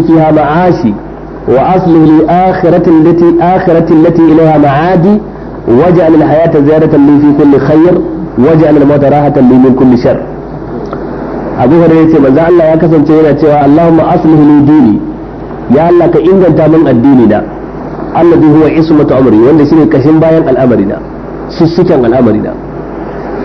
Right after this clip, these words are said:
"wa aslih li dunyaya allati fiha ma'ashi," ka inganta min duniya ta wadda ita nake rayuwa, kar ta kuntata, kar wahala ta yi yawa cikin ta.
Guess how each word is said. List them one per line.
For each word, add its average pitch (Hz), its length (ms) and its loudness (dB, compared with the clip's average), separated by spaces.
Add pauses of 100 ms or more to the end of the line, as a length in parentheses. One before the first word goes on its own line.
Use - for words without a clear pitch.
(120)
"wa 147 260 0
aslih 190 340 2
li 180 80 2
dunyaya 170 400 2
allati 160 260 2 (100)
fiha 151 200 2
ma'ashi," 139 380 0 (720)
ka 170 100 0
inganta 175 480 2
min 175 180 2
duniya 185 380 2
ta 151 160 0
wadda 175 160 2
ita 170 200 2
nake 185 240 0
rayuwa, 131 340 2 (760)
kar 196 160 0
ta 196 100 0
kuntata, 170 520 0 (120)
kar 196 140 0
wahala 165 360 2
ta 151 100 0
yi 139 100 4
yawa 151 180 2
cikin 123 240 -2
ta. - 120 -4